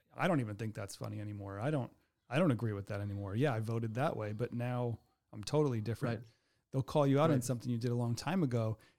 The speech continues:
Speaker 1: And instead, people will either ignore or double down rather than being like, "Yeah, haven't you changed in ten years? Haven't you,
Speaker 2: <laughs> Yeah.
Speaker 1: haven't you
Speaker 2: One of
Speaker 1: evolved
Speaker 2: my,
Speaker 1: in,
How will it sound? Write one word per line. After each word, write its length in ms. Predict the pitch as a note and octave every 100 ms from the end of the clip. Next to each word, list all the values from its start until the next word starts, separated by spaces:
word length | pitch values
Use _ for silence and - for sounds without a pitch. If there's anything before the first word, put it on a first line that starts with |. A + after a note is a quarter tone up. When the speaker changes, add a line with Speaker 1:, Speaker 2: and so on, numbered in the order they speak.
| _
Speaker 1:
And 140 | C#3 D3
instead, 520 | C3+ - - F#3 C#3
people 220 | F3+ F3
will 120 | D3+
either 260 | C#3+ C3 C3
ignore 520 | A2+ B2 C3 D#3 E3
or 120 | C3
double 300 | A#2+ C3 B2+
down 500 | B2 C#3 D#3+ B2 B2
rather 200 | B2 B2+
than 140 | A#2+ A2+
being 180 | B2
like, 300 | A#2+ A#2+ A2
"Yeah, 280 | B2 E3 B2+ - _ _ _ _ _
haven't 320 | - D3+ C3
you 100 | C#3+
changed 400 | D#3 F3 F#3+ D#3+
in 80 | F#3
ten 220 | E3+ F#3
years? 340 | F#3+ G#3 G#3+ -
Haven't 380 | A#2+ C#3 D#3+
you, 240 | C3+ C#3+ D3+
Speaker 2:
<laughs> 140 | E3
Yeah. 60 | C3 A#2 - -
Speaker 1:
haven't 340 | - C#3+ D3+ D3+
you 160 | D3
Speaker 2:
One 80 | D#3
of 60 | C3
Speaker 1:
evolved 340 | C3+ D#3 E3
Speaker 2:
my, 100 | D#3
Speaker 1:
in, 140 | C#3+